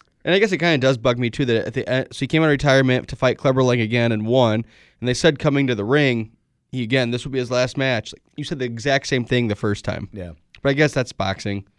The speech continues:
Speaker 2: Yeah.
Speaker 1: People retire all the time.
Speaker 2: Change their minds.
Speaker 1: Yeah.
Speaker 2: So I've,
Speaker 1: Money.
Speaker 2: I've got the, uh, the statue dedication. That's the first time we see what became the iconic Rocky statue.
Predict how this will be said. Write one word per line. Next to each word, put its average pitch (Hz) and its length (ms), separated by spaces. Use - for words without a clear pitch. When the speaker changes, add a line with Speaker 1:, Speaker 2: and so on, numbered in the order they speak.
Speaker 2:
Yeah. - 40
Speaker 1:
People 123 280
retire 104 400
all 101 60
the 87 60
time. 107 300
Speaker 2:
Change 165 320
their 170 120
minds. 131 500
Speaker 1:
Yeah. 92 240
Speaker 2:
So 165 120
I've, 196 80
Speaker 1:
Money. 117 180
Speaker 2:
I've 175 200
got 208 200
the, 175 220
uh, 143 180
the 127 100
statue 170 460
dedication. 143 760
That's 117 180
the 117 100
first 143 300
time 135 240
we 113 120
see 131 360
what 117 260
became 110 680
the 110 180
iconic 113 640
Rocky 123 380
statue. 104 760